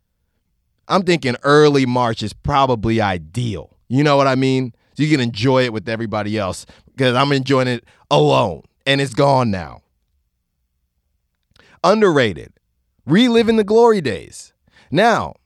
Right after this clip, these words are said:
speaking of money that was spent from my tax return, um, y'all may not known this about me, but, uh,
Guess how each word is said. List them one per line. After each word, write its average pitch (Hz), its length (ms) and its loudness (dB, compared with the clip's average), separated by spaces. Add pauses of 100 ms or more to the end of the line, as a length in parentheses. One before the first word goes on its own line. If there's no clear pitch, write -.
(420)
speaking 233 460 0
of 123 340 -2 (540)
money 156 280 2
that 135 160 -2
was 117 140 -4
spent 131 640 -6 (680)
from 147 320 0
my 123 220 -2
tax 175 400 -2
return, 113 500 -4 (580)
um, 135 600 -2 (400)
y'all 262 220 4
may 262 220 4
not 226 220 0
known 220 280 0
this 170 140 -2
about 147 280 0
me, 147 200 -2
but, 147 340 2
uh, 139 300 0